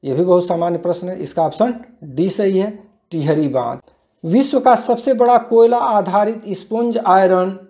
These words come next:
निर्माण सुविधा जिंदल इस्पात एवं विद्युत लिमिटेड कहाँ स्थित है? तो इसका ऑप्शन डी सही है, रायगढ़, छत्तीसगढ़। अगला है, निम्न में से कौन सा एक पश्चिमी क्षेत्र में एक अग्रणी सूती वस्त्र वितरण केंद्र है?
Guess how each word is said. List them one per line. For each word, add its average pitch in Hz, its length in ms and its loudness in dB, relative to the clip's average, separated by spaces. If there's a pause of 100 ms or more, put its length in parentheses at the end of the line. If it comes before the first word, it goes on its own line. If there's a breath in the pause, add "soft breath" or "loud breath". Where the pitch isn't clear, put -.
(160)
निर्माण 190 560 2
सुविधा 185 460 -2
जिंदल 196 460 -2
इस्पात 185 640 -4
एवं 180 340 0
विद्युत 190 400 -2
लिमिटेड 180 500 -2
कहाँ 185 360 -2
स्थित 147 400 -10
है? 139 240 2 (1400)
तो 147 40 -6
इसका 147 220 0
ऑप्शन 202 400 0 (340)
डी 143 260 -4
सही 175 280 0
है, 175 320 -4
रायगढ़, 143 480 0
छत्तीसगढ़। - 760 -12 (260)
अगला 175 260 4
है, 202 240 0 (320 loud breath)
निम्न 233 400 2
में 247 120 2
से 240 200 -2
कौन 240 340 0
सा 233 180 -2
एक 220 340 -2
पश्चिमी 226 400 0
क्षेत्र 208 420 -4
में 214 140 -4
एक 214 520 -2
अग्रणी 196 540 0
सूती 196 480 -6
वस्त्र 185 380 -2
वितरण 170 400 0
केंद्र 151 380 -2
है? 139 220 2